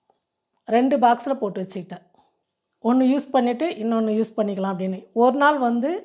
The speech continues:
உருளைக்கிழங்கு பட்டாணி போட்டு பொரியல் செஞ்சேன். இன்னைக்கு வந்து நம்ம குருமா தான் செய்ய போறோம் சப்பா-, பூரிக்கு. அப்புறம் இஞ்சி வாங்குவேன், பச்சை மிளகா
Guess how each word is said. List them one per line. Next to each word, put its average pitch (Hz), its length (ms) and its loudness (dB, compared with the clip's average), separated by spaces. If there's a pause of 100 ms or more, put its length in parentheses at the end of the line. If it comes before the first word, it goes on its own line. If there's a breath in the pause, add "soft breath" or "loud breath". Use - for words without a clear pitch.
(160)
உருளைக்கிழங்கு 233 580 0
பட்டாணி 214 300 -2 (100)
போட்டு 202 220 -4 (360)
பொரியல் 247 360 4
செஞ்சேன். 190 360 -2 (520 soft breath)
இன்னைக்கு 320 320 2
வந்து 247 200 0
நம்ம 208 200 -4 (100)
குருமா 262 340 4
தான் 220 160 2
செய்ய 190 240 -2
போறோம் 185 320 -6
சப்பா-, 202 240 -4 (120)
பூரிக்கு. 226 360 0 (1120 loud breath)
அப்புறம் 277 340 4
இஞ்சி 302 340 4
வாங்குவேன், 214 400 0 (320)
பச்சை 262 240 0
மிளகா 254 280 4